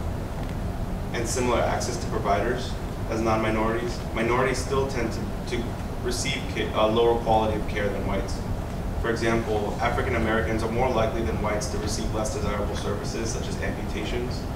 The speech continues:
It also found that Hispanic patients were more likely to receive nasogastric tubes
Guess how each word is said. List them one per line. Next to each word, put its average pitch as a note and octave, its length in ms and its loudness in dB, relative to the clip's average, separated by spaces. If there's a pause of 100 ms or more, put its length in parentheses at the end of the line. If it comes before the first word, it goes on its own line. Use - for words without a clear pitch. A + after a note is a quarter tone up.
(380)
It - 60 -2
also G#2 260 6
found A#2 220 4
that G2+ 80 0
Hispanic A#2 460 2
patients A2+ 340 2
were A2+ 100 2
more A#2 180 2
likely A2+ 380 2
to - 100 0
receive - 340 -2 (100)
nasogastric A2+ 640 2 (100)
tubes - 380 -2